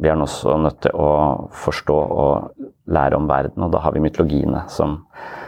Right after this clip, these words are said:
som kan kanskje hjelpe oss. Så da deler jo, da f-, finner blant annet, eh, Jung da fram til disse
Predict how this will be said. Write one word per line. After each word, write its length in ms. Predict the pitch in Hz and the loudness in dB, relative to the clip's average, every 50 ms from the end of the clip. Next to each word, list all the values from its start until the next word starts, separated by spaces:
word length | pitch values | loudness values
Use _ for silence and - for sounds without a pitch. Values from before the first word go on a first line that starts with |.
| - - - - _ - - - - _ | -18 -18 -20 -14 _ -12 -12 -12 -16 _
som 200 | - - 82 78 | -4 -4 -2 0
kan 160 | 85 85 80 | 0 0 0
kanskje 220 | 85 80 - 85 | 0 0 2 2
hjelpe 220 | 78 - - - 50 | 2 0 0 -4 -4
oss. 240 | - - - - - _ _ _ _ _ _ _ _ _ _ _ _ _ _ _ | -4 -4 -12 -14 -16 _ _ _ _ _ _ _ _ _ _ _ _ _ _ _
Så 140 | - 92 92 | -4 0 0
da 100 | 104 104 | 0 2
deler 320 | 98 107 95 85 85 92 | 2 2 2 4 2 2
jo, 320 | 98 98 98 98 98 87 | 4 4 2 2 0 0
da 300 | 85 98 98 98 98 87 | 0 0 0 0 -2 -4
f-, 260 | 98 - - - 65 - | -8 -10 -10 -10 -10 -10
finner 640 | - - 92 90 85 90 95 98 98 98 90 90 - - - | -4 -2 0 0 2 2 2 2 2 2 0 0 -4 -10 -4
blant 260 | - 98 95 92 90 | -2 -2 -2 0 0
annet, 320 | 98 90 82 82 80 - - | 0 0 0 -2 -4 -2 0
eh, 220 | 87 85 80 73 | 2 2 2 2
Jung 200 | 90 92 98 107 | 0 0 0 0
da 120 | 107 110 95 | -2 -2 -2
fram 240 | - - 82 78 | 0 -2 -2 -2
til 140 | - - 92 | -4 0 0
disse 280 | 90 82 - - 85 | 0 0 2 2 2